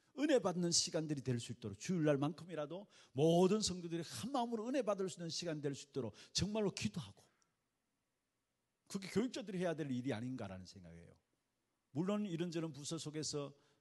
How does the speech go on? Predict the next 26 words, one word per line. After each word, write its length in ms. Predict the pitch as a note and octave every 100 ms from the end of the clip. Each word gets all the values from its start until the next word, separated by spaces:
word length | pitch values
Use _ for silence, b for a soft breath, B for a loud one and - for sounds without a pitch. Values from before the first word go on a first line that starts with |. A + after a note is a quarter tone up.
| b -
헌신하는 400 | D3+ E3 C#3+ C#3
것도 180 | C#3 C#3
있고 180 | C3 B2+
또 180 | C#3+
안내하는 400 | A#2 C#3 D3+ D3+
것도 160 | C3+ C#3+
있어야 240 | G3+ A#3+
되겠지만은 720 | D#3 B2 A#2 G#2+ F#2 A2+ G2 E2 _ b b b b
그보다 440 | - C#3+ D3 B2+
더 160 | D3 F#3
중요한 380 | F3 F#3+ F#3 C#3+
것이 420 | A2 A2+ A2 D3 _ _ _ _ _ _
진짜 380 | - G#3+ G3 D3+
교육자들이 760 | - C3 C3 A#2+ G#2+ A2 G#2 - _ _ _ _ _ _
성도들의 460 | - - B2+ B2 A2+
상황을 360 | A#2+ B2 A#2+ G2+
알고 240 | F#2+ F2+
기도해 440 | - F3 B2+ G#2+ G#2
드리는 440 | F2 E2 D#2 D#2
것. 140 | F2 F#2+ _ _ _ _ _ _ _ _ _ -
그게 220 | A2+ B2
더 140 | C3+
중요한 440 | C#3+ C#3+ D3 C#3 C3+
것이 220 | A2+ -
아닌가 320 | E2 F2+ E2+
생각합니다. 340 | - G#2 E2+